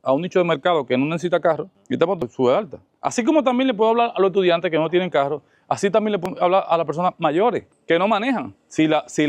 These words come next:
si el edificio de apartamento se hace solamente para personas de la tercera edad, pues lógicamente como no necesitan carro que van a visitarlo,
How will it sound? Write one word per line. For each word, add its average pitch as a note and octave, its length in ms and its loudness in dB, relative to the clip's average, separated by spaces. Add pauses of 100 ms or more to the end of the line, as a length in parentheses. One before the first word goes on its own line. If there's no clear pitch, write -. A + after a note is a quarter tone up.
si - 120 -2
el D3+ 60 4
edificio D3 320 0
de F#3 60 2
apartamento F3+ 540 0
se D#3+ 140 -2
hace D#3+ 240 -2
solamente D#3+ 720 -4 (160)
para A#2 100 -2
personas C3 300 0
de F3+ 80 0
la - 20 -4
tercera G3 280 0
edad, F#3 240 0 (220)
pues C#3 120 0
lógicamente E3+ 480 2
como D3 140 2
no D3 60 2
necesitan E3+ 260 -2
carro E3 280 0
que B2+ 80 2
van C#3+ 120 2
a D#3+ 40 2
visitarlo, F#3 460 0